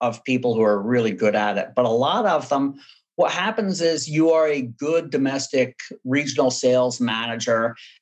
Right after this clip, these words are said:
and then one day somebody says, "Hey, would you like to be our international sales manager?" And they toss you into it. Nobody gives you any training.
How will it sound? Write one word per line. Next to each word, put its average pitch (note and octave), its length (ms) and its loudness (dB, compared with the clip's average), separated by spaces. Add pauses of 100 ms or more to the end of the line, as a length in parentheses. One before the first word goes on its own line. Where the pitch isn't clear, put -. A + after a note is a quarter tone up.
and C#3 80 2
then D3+ 220 0
one D3+ 220 0
day D3+ 180 2
somebody C#3 420 -4
says, B2 380 0
"Hey, F3 320 0
would B2 260 -2
you C#3 80 0
like A2+ 360 0
to A2+ 60 -8
be A#2 280 0
our B2 180 2
international C3 640 0
sales F3 380 0
manager?" G#2 520 -6 (380)
And C#3 140 0
they C#3 100 2
toss E3 560 -2
you E3 160 0
into C#3 300 2
it. G#2+ 180 2 (1120)
Nobody F3+ 420 0
gives F3 280 -6
you D#3 80 0
any D3 180 -4
training. C#3 800 2